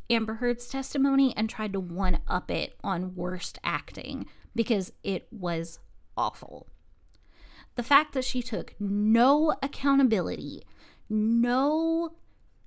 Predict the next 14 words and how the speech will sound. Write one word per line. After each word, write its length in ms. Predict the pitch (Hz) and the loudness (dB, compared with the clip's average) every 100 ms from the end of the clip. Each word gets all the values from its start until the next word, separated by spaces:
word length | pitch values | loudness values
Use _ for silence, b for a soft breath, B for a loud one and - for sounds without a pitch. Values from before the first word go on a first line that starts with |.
| - - - | -20 -20 -8
responsibility 1300 | 233 311 - - 285 330 339 330 254 196 180 175 185 | -2 -2 -2 2 4 6 4 2 -2 -2 -2 -2 -6
for 200 | 185 208 | -8 -8
her 180 | 233 190 | -6 -2
actions, 580 | 214 220 - - 104 - | 0 0 -2 -8 -8 -8
the 80 | 185 | -10
fact 260 | - 208 - | -10 -10 -10
that 80 | |
she 180 | - 240 | -8 -6
lied, 500 | 208 214 262 226 170 | -6 -2 0 0 -2
the 80 | 170 | -6
fact 280 | - 175 - | -8 -8 -8
that 80 | - | -10
she 140 | 233 | -8
blamed 380 | 208 240 233 | -4 0 0